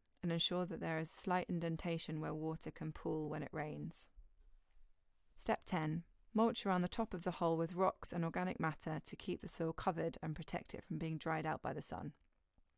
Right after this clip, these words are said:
Step eleven. Ideally, water the tree daily if it is dry for the first month and then as needed. Preferable planting occurs in the early spring in temperate areas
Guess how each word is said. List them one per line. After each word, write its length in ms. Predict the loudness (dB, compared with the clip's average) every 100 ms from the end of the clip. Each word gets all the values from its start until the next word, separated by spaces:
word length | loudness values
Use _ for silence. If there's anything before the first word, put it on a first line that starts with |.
| _ _ -4
Step 260 | 0 4
eleven. 520 | 6 6 4 2 0 -4 -6
Ideally, 520 | -2 2 4 6 6 6
water 380 | 6 6 4
the 100 | 0
tree 260 | 0 4 4
daily 640 | 6 6 6 4 2 0 -2
if 200 | -2 0
it 160 | 0 0
is 120 | 0
dry 380 | 6 8 8 4
for 140 | 0
the 80 | -4
first 360 | 4 4 4 4
month 440 | 4 2 0 -4
and 160 | 2 4
then 140 | 4
as 160 | 2 2
needed. 460 | 0 0 -2 -4 -10 _ _ _ _ _ _ -8
Preferable 440 | 0 0 2 2 2
planting 440 | 4 4 4 0
occurs 420 | 0 4 6 6
in 80 | 2
the 80 | 2
early 300 | 2 2 0
spring 340 | 0 0 0
in 100 | 0
temperate 360 | 2 0 0 0
areas 500 | 0 0 0 -2